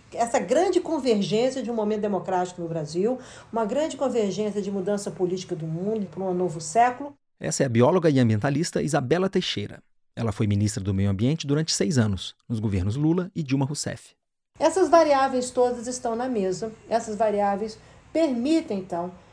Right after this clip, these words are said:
Speaker 1: que em noventa e dois o Brasil tenha o protagonismo que ele teve na diplomacia,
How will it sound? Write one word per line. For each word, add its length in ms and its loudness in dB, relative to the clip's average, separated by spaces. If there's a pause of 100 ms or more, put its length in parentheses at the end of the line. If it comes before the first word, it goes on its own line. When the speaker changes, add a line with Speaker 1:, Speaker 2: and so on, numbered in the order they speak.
(140)
Speaker 1:
que 120 -6
em 160 2
noventa 340 0
e 40 -2
dois 460 0 (420)
o 80 0
Brasil 520 2
tenha 500 2
o 80 0
protagonismo 840 0
que 100 -8
ele 140 -4
teve 460 0 (340)
na 240 2
diplomacia, 760 -4